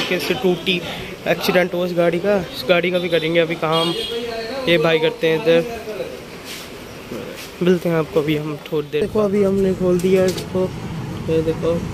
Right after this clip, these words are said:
गियर बॉक्स इधर, ये गियर बॉक्स मेरे ऊपर गिरा नहीं, मतलब ये इधर लगा है, ये खोला अभी। वो डैडी बैठे हैं।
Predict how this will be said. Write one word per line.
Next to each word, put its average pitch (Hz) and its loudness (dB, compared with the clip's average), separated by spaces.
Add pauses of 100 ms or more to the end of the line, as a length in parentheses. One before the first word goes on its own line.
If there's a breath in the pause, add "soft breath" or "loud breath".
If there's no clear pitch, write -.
(200)
गियर 185 4
बॉक्स 175 2 (100)
इधर, 185 2 (500)
ये 180 4
गियर 175 4
बॉक्स 170 2
मेरे 175 6
ऊपर 214 2 (1000)
गिरा 202 8
नहीं, 208 4
मतलब 190 2
ये 202 2
इधर 196 2
लगा 175 2
है, 175 4
ये 185 4
खोला 175 4
अभी। 170 2 (720)
वो 190 6 (100)
डैडी 214 4
बैठे 220 6
हैं। 208 0